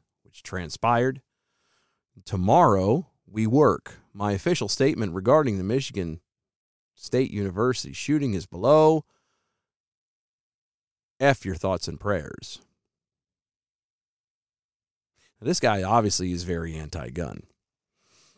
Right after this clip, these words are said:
And it's very sad, actually. Again, any, anytime anybody dies, we should be, uh,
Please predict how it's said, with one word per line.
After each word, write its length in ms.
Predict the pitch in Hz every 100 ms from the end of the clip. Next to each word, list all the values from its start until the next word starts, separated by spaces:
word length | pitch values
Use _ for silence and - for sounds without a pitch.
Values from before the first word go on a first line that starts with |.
| _ _ _ _ _ _ _ _ _ _ _ _ _ _ _ _ _ _ _ _ _ _
And 140 | 151
it's 120 | 151 120
very 280 | 165 165
sad, 440 | 135 214 196 98 87
actually. 460 | 92 92 104 101 107
Again, 340 | 117 160 95
any, 260 | 120 196 202
anytime 400 | 254 311 247 233
anybody 460 | 156 202 190 180 170
dies, 360 | 165 151 98 101
we 180 | 170
should 260 | 220 254 175
be, 280 | 143 151 147 - - - - - -
uh, 160 | 120